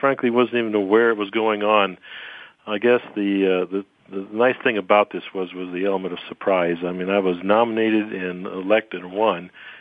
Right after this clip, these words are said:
and didn't even know I was nominated. And, uh, I was, I found this out, uh, after they had decided on,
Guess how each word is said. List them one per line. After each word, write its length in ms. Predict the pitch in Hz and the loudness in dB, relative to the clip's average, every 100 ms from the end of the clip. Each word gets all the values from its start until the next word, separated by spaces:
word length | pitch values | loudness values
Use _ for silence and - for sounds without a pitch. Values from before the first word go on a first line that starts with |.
| _ | _
and 140 | 101 101 | -6 0
didn't 160 | 107 | 2
even 160 | 104 104 | 2 2
know 120 | 101 | 0
I 40 | 98 | -2
was 140 | 95 | 0
nominated. 640 | 104 104 95 80 78 78 - _ - - _ _ _ | 2 2 0 -10 -16 -18 -20 _ -20 -20 _ _ _
And, 480 | 101 98 98 95 95 | -8 -2 -2 -2 0
uh, 260 | 92 92 90 | 0 0 0
I 80 | 98 | -2
was, 140 | 92 - | -2 0
I 120 | 101 - | -2 2
found 220 | 120 120 | 2 4
this 160 | 107 104 117 | 4 4 4
out, 320 | 107 101 101 - | 4 4 0 -2
uh, 120 | 92 | 0
after 480 | 107 107 104 - 95 | 4 4 4 -2 -2
they 120 | 92 95 | 2 2
had 160 | 92 | 2
decided 580 | 95 - 110 107 95 92 | 0 2 4 4 2 0
on, 460 | 92 95 92 90 | 0 0 0 -4